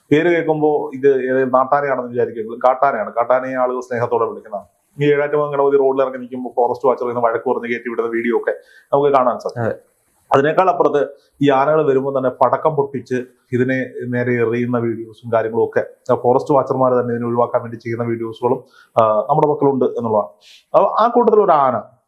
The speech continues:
Speaker 1: അതിന്റെ ഒരു മാസങ്ങൾക്ക് മുമ്പാണ് ഈ ആനയുടെ മസ്തിഷ്കത്തിൽ ഒരു വെടിയേറ്റതുപോലെ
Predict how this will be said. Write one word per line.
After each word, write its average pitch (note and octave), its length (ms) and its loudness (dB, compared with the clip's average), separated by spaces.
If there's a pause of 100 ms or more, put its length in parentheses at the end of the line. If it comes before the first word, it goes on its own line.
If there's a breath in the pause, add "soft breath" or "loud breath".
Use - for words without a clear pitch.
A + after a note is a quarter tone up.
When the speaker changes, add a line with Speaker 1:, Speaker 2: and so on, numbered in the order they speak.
(520)
Speaker 1:
അതിന്റെ D3+ 340 2
ഒരു D3 120 4
മാസങ്ങൾക്ക് C#3+ 400 -2
മുമ്പാണ് A#2 380 0
ഈ A2+ 120 -6
ആനയുടെ A#2 340 0
മസ്തിഷ്കത്തിൽ A#2+ 680 -2
ഒരു A#2 300 0 (280 loud breath)
വെടിയേറ്റതുപോലെ A2 760 0